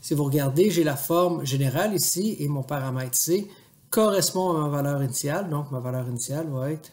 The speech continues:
moins sept. Ensuite, je peux tracer l'axe de symétrie. L'axe de symétrie sera toujours un axe vertical qui passe directement sur le sommet.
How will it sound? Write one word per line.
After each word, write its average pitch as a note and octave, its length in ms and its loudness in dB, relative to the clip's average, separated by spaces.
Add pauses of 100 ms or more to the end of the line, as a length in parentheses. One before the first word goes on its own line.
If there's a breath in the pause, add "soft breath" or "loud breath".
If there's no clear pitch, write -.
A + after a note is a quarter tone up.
(160)
moins B2+ 220 -8
sept. - 240 -8 (1600 soft breath)
Ensuite, F3 500 2
je C3+ 140 2
peux G#3+ 160 0
tracer G#3 500 2
l'axe G3+ 420 0
de E3 100 4
symétrie. D#3 580 0
L'axe G3+ 260 2
de F#3+ 60 -2
symétrie A3 500 2
sera F3+ 200 2
toujours F#3+ 480 4
un E3 100 2
axe F3 280 -2
vertical F#3+ 680 0
qui - 120 -8
passe F#3+ 480 0 (380 loud breath)
directement F#3+ 1080 4
sur F#3+ 680 4
le D3+ 140 0
sommet. C3+ 360 -4